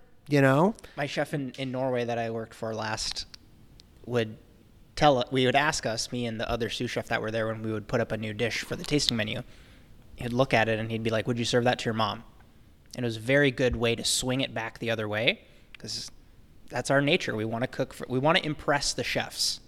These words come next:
Speaker 1: Right.
Speaker 2: We wanna impress the industry person. We wanna impress the critic who just sat down. And sometimes that'll take you too far away from mom. And so to swing it back a little bit.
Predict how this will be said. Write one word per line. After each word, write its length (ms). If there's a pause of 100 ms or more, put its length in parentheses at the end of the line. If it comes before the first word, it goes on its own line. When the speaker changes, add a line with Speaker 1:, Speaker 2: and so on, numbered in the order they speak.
(120)
Speaker 1:
Right. 120
Speaker 2:
We 40
wanna 140
impress 440
the 100
industry 360
person. 320
We 60
wanna 180
impress 340
the 80
critic 500 (320)
who 100
just 200
sat 160
down. 400 (460)
And 120
sometimes 380
that'll 160
take 240
you 60
too 180
far 200
away 180
from 180
mom. 400 (380)
And 100
so 120
to 180
swing 300
it 100
back 240
a 40
little 180
bit. 240